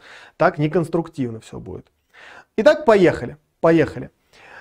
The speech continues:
А, давайте решим теперь эту задачу, потому что мы ещё раз только визуализировали её условия с помощью таблицы. Мы используем таблицу для визуализации условия. Читаем,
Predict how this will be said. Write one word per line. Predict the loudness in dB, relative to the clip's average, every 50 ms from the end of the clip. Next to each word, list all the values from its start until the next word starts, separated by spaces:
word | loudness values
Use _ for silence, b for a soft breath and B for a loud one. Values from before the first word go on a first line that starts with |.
| B B B
А, | 2 4 4 6 6 6
давайте | 6 4 4 4 4 4
решим | 4 4 4 2 2 2
теперь | 2 2 2 2
эту | 2 0
задачу, | 0 2 2 2 2 0 0
потому | 0 2 2 4 2
что | 2 0 2
мы | 2 4 2
ещё | 2 2 4 4
раз | 2 2 2
только | 2 2 2 2 2 0
визуализировали | 0 2 2 4 4 4 4 4 2 2 2 4 4 6 6 6 6
её | 6 4 4
условия | 4 2 2 2 2 4 4 2 0
с | 0
помощью | -2 -4 -4 -4 -6 -4 -4
таблицы. | -2 -2 0 -2 -4 -6 -10 -16 _ _
Мы | -8 -6 -6
используем | -6 -4 0 2 2 2 2 0 -2
таблицу | -2 -2 -2 -2 -2 -2 -2 -4 -2
для | 0 2 2 2
визуализации | 0 0 -2 -2 -2 -2 -2 -2 -4 -4 -6
условия. | -12 -10 -10 -10 -10 -10 -10 -14 _ _ B B B B B B B B
Читаем, | B -12 -2 2 4 4 4 4 2 0 -2 -4